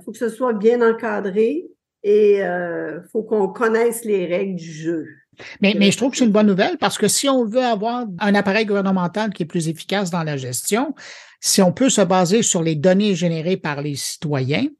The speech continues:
Speaker 2: évidemment anonymisées, on s'entend, c'est précieux pour la gestion de l'État par la suite, là.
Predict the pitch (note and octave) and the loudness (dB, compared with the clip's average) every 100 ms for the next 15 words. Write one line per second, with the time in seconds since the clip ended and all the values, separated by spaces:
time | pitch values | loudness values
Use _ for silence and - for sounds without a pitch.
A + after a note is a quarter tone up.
0 | - _ - C#3 E3 E3+ F#3 - E3+ D#3 | -20 _ -10 -2 2 4 2 0 0 2
1 | D#3 D#3 C3 D3 C4 G3+ D#3+ E3+ D3 - | 2 2 2 2 0 -4 -4 -2 -2 -2
2 | A3 D#4+ - - - - D#3+ - D#3+ - | -2 -4 -10 -18 -10 -6 -6 -4 -2 0
3 | A3 A3 F3 D3+ D3 C#3 C3 - E3+ C#3+ | 0 0 0 0 0 0 -2 -2 -2 -2
4 | C3 E3 - G#2+ A2+ - - - | -2 -4 -6 -6 -4 -6 -8 -14